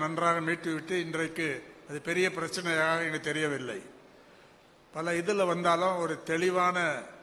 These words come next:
பார்வையோடு அந்த முற்போக்கு திசையில்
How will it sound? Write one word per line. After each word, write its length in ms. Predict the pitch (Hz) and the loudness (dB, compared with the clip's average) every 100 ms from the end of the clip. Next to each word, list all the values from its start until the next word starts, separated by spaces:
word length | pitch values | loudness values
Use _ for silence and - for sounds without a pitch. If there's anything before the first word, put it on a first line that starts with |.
| - - - - - - | -20 -20 -20 -20 -18 -4
பார்வையோடு 640 | 165 180 165 156 151 151 175 170 - - - | -2 0 2 2 0 -2 -4 -6 -10 -18 -14
அந்த 200 | 143 147 147 143 117 - 135 | -10 -2 0 0 -2 -10 -6
முற்போக்கு 520 | 175 170 185 180 175 156 | -6 -2 -2 -2 -4 -2
திசையில் 440 | 151 156 160 170 | -2 -2 -4 -4